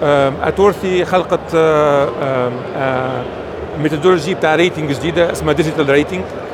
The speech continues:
آه، كيما تشوف اليوم ثم لي ستار بالنسبة للريتنج تاع الوتلة ولا، ولا كاليتي بتاع أي برودوي بتاع في الريستوران ولا غيره، احنا خلقنا ريتنج مبازي على الآت، لايروباس. دونك، آه، نجموا غدوة نلقاو دو زوتيل،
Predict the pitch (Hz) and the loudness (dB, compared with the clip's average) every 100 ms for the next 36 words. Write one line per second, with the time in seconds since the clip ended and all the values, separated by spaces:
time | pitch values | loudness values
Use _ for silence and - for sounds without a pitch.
0 | - - 156 156 147 180 175 165 190 165 | -12 -6 0 2 2 0 0 0 -2 0
1 | 170 175 156 143 151 147 143 - 170 160 | -2 2 2 2 0 2 0 2 2 2
2 | 139 139 147 139 135 131 156 147 131 156 | 0 -4 -2 0 2 4 2 2 -2 -2
3 | 135 131 135 - 143 139 135 139 135 135 | 0 0 0 0 2 2 4 2 0 -2
4 | - - - 156 156 151 156 147 170 160 | -4 -12 -4 2 4 4 2 2 0 0
5 | 151 147 147 151 143 165 143 160 135 143 | 2 2 4 2 2 -2 -2 -2 -2 0
6 | 151 - 160 151 147 135 139 135 190 196 | 0 0 0 2 2 0 -2 -2 0 -2
7 | - - - 165 190 160 170 175 175 170 | -4 -10 -8 -6 -2 -2 0 -2 2 2
8 | 165 147 143 180 180 170 156 147 135 151 | 2 2 2 2 0 -2 0 -2 2 0
9 | 127 160 127 131 - 170 208 - - 151 | 2 0 0 0 2 2 2 -2 -4 2
10 | 143 135 151 180 - - - - - - | 2 2 2 0 -2 -10 -10 -10 -10 -8
11 | - 170 - 156 151 151 143 175 170 156 | 0 0 2 4 6 6 6 2 2 4
12 | 160 160 156 - 165 147 143 139 131 175 | 4 2 0 0 4 4 6 2 2 2
13 | 156 - 156 165 | 2 2 2 2